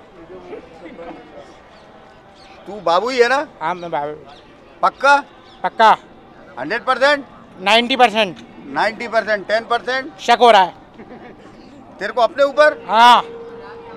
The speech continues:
Speaker 1: अपने ऊपर शक हो रहा है?
Speaker 2: हाँ, हाँ।
Speaker 1: चल, निकल यहाँ से अभी। बीच में कुछ भी घुस आता है। हैं? कभी भी घुस गया।
Speaker 2: अरे,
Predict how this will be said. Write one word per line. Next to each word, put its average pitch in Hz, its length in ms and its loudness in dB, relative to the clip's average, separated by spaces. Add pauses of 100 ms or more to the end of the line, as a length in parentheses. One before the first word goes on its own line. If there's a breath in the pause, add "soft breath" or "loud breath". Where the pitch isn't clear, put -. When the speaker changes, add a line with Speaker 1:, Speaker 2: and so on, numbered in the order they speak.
(360)
Speaker 1:
अपने 226 260 -8
ऊपर 311 260 0
शक 302 200 0
हो 294 60 -2
रहा 294 120 2
है? 294 60 4
Speaker 2:
हाँ, 214 100 4
हाँ। 180 320 -6
Speaker 1:
चल, 349 100 8
निकल 330 180 4
यहाँ 285 140 6
से 277 100 4
अभी। 302 160 0 (460)
बीच 127 320 -18
में 185 120 -8
कुछ - 200 -14
भी 226 100 -14
घुस 190 220 -6
आता 190 200 -4
है। 185 80 -12 (960)
हैं? - 120 0 (100)
कभी 240 200 -8
भी 311 80 -10
घुस 269 100 -6
गया। 262 280 -2 (540)
Speaker 2:
अरे, 247 160 -2